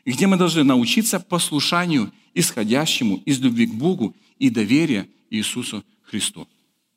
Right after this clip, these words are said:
Третье, на что мы посмотрим, освящение вскрывает нашу греховность. Уже частично мы поговорили об этом.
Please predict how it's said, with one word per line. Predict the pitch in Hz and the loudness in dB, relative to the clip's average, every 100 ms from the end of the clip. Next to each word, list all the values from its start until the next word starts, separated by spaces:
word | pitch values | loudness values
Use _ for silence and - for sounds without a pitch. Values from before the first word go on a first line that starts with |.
| _ _ _ | _ _ _
Третье, | - 151 139 87 | -2 0 0 -4
на | 87 | -10
что | - | -8
мы | 90 | -8
посмотрим, | 85 117 185 208 160 - _ _ _ _ _ | -6 -2 -2 0 -2 -4 _ _ _ _ _
освящение | - 123 131 - 208 180 | -8 -4 -2 0 2 2
вскрывает | - - 143 143 120 | 0 -2 0 0 0
нашу | 113 - | -4 -4
греховность. | 110 113 110 85 - - | -2 -2 -4 -10 -10 -6
Уже | 113 | -4
частично | 135 147 - 156 120 | -2 -4 -4 -4 0
мы | 113 123 - _ _ _ _ - | 0 0 -4 _ _ _ _ -8
поговорили | 110 117 113 101 | -2 0 0 0
об | 90 82 | -2 -8
этом. | 76 87 | -12 -18